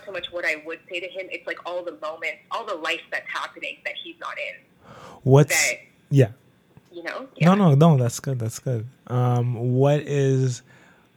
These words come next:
Speaker 2: what is a memory that you have of him that's, like, your fondest? Like, something that you think of all the time?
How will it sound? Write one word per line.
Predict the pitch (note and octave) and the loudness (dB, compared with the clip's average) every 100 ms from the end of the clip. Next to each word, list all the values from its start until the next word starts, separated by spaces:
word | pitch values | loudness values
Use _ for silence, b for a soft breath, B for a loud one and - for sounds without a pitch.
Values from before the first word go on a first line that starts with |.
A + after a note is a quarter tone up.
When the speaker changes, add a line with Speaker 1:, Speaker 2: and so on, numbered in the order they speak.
| _ | _
Speaker 2:
what | C3+ D3 | 2 6
is | D#3+ | 6
a | D#3+ | 6
memory | C#3 C3+ C3+ C3+ C3+ B2+ | 4 4 4 4 2 2
that | B2 A#2+ - | 0 -4 -6
you | A#2+ | -4
have | G2+ B2+ C3 | -2 0 0
of | C3 A#2 | 0 -2
him | B2 A2+ G#2+ | -4 -6 -6
that's, | A2 A2 - | -6 -6 -6
like, | A2 A2 | -6 -4
your | A#2 A2 | -4 -6
fondest? | - A2+ A2 G2+ G2+ A2 - - - | -4 -2 -2 -2 -4 -6 -8 -12 -4
Like, | A2+ A2 | -2 2
something | D3+ C#3 | 4 6
that | D3 C#3 | 6 6
you | C3 | 6
think | C#3 B2 B2 | 4 0 0
of | A#2 | 0
all | A2+ A2 | 0 0
the | G#2+ | -4
time? | - A2 G2+ G2+ B2 | -6 -6 -6 -6 -10